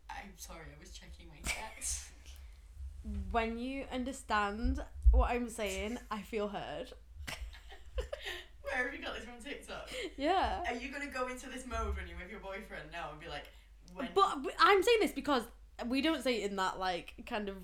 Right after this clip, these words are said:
Speaker 2: monotonous phrase, but that is actually how we communicate. And I was like, "Shit, is that," like, if he does something that, like, irritates me, I say, like, "Oh, when you do that, it, it, that,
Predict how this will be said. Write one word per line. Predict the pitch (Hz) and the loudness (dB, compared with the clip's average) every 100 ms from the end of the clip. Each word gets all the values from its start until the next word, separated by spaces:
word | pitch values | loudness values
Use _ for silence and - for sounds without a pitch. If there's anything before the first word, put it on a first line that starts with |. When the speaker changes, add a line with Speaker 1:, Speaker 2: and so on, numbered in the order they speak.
| - | -12
Speaker 2:
monotonous | 202 196 196 190 180 202 190 202 | -6 -4 0 0 -2 -4 -6 -6
phrase, | - 185 196 | -4 -4 -4
but | 233 214 | -4 4
that | 269 359 | 6 8
is | 381 | 6
actually | 359 - 294 | 2 2 2
how | 247 240 | 4 2
we | 226 | 2
communicate. | - 220 214 208 208 185 220 381 | -4 -2 -2 0 0 0 0 -2
And | 415 - - - 302 | -4 -10 -16 -10 -4
I | |
was | 320 | -2
like, | 269 | -2
"Shit, | - - 466 466 - - | -2 -2 2 2 0 -4
is | - | -6
that," | - - - - - | -6 -6 -8 -14 -2
like, | 254 - - - - - - | 0 0 -4 -12 -10 -6 0
if | 302 | 2
he | 320 302 | 2 0
does | 330 311 | 0 -2
something | - 139 175 175 | -2 -2 -2 2
that, | 175 - | 2 2
like, | 170 - | -2 0
irritates | 220 214 208 185 - | 0 0 0 -6 -8
me, | 160 73 175 - - - | -12 -10 -10 -12 -10 4
I | 220 220 | 4 4
say, | 220 | 0
like, | 214 208 - | -2 -2 4
"Oh, | 254 | 4
when | 220 240 233 | 4 2 0
you | |
do | - 240 226 | -2 -2 0
that, | 226 190 170 | 2 2 -2
it, | - - - - | -8 -14 -14 -8
it, | 202 214 196 | -8 -8 6
that, | 202 190 - | 10 10 8